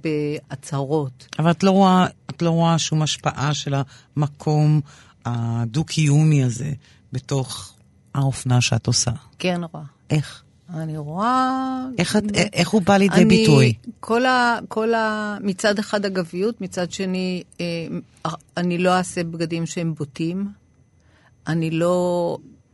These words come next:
Speaker 1: אשתמש ב-, בגוף האישה או הגבר, לצורך העניין, אה, בצורה כזו שתביא לי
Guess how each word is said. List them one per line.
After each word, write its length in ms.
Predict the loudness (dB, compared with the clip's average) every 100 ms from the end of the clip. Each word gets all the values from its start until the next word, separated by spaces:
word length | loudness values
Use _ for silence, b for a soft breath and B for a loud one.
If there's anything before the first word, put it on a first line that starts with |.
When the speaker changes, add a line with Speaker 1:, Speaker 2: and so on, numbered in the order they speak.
| _ _ _ _ _ _ -12
Speaker 1:
אשתמש 720 | -10 -4 -4 -2 -4 -6 -10 -8
ב-, 280 | -6 -4 -6 -6
בגוף 380 | -6 -6 -6
האישה 680 | -6 -4 -6 -2 -2 -2 -4 -8 _ -10
או 140 | -8
הגבר, 480 | -6 -6 -8 -8 -12 -12
לצורך 500 | -14 -10 -10 -10 -10
העניין, 680 | -8 -6 -8 -6 -6 -6 -8 b b b b b -8
אה, 60 | -6 -4 -4 -6 -6 -8 -8 -10
בצורה 380 | -8 -2 -2
כזו 300 | -2 -6 -6
שתביא 600 | -8 -10 -12 -14 -12 -10
לי 680 | -8 -8 -10 -10 -12 -12